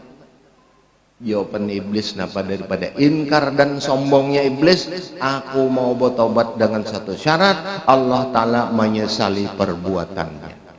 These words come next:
mengeluarkan aku daripada surgaan." Itu sifat sombong daripada iblis. Lalu apabila orang suluk nang beijazah lawan Syekh Saman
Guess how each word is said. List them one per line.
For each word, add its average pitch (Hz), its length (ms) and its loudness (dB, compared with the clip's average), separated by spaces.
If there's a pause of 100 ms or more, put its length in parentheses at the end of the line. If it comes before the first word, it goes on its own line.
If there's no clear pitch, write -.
(560)
mengeluarkan 90 880 -10
aku 92 160 -16
daripada 90 560 -14
surgaan." 90 720 -14 (720)
Itu 107 320 -12
sifat - 400 -8
sombong 104 720 0
daripada 92 480 -2
iblis. 90 720 -6 (1900)
Lalu 104 400 2
apabila 185 720 6
orang 170 320 2
suluk 165 640 4 (1040)
nang 139 320 2
beijazah 131 800 4
lawan 127 320 4
Syekh 123 240 0
Saman 113 640 4